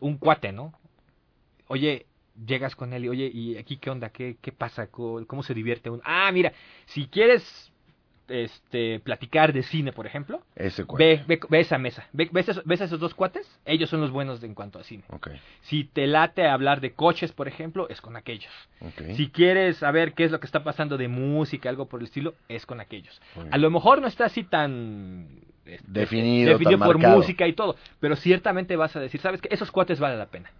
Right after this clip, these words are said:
Speaker 2: Ok.
Speaker 1: Y pruébalos, pruébalos, porque eso es importante. No te casas con nadie en Twitter.
Speaker 2: No.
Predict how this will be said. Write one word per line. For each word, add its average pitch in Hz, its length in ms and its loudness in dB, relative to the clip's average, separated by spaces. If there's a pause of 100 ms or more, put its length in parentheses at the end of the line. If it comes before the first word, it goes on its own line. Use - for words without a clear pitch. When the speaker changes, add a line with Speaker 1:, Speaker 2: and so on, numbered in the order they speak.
Speaker 2:
Ok. 92 160 -8
Speaker 1:
Y 170 60 0
pruébalos, 320 360 6 (460)
pruébalos, 220 460 6
porque 151 200 -6
eso 247 80 0
es 240 80 -4
importante. 180 580 -4 (300)
No 156 180 2
te 156 120 2
casas 165 300 -2
con 117 160 -6
nadie 110 260 -6
en 135 80 -6
Twitter. 170 340 -4
Speaker 2:
No. 110 180 -8